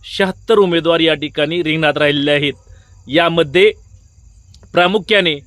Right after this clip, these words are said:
दोन प्रमुख आघाड्या, दोन प्रमुख आघाड्या आणि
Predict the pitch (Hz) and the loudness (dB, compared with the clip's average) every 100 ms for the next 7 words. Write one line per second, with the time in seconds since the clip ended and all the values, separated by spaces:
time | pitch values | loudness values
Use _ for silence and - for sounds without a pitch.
0 | _ - - - 143 220 190 196 220 214 | _ -20 -20 -4 2 2 2 -2 0 2
1 | 185 165 151 131 - _ - - - - | 2 2 0 -4 -10 _ -20 -20 -20 -20
2 | - 156 175 175 185 196 190 185 196 202 | -8 -4 -2 -2 -2 0 0 2 2 0
3 | 349 - _ - 160 185 220 240 | -2 -16 _ -6 -2 0 0 -4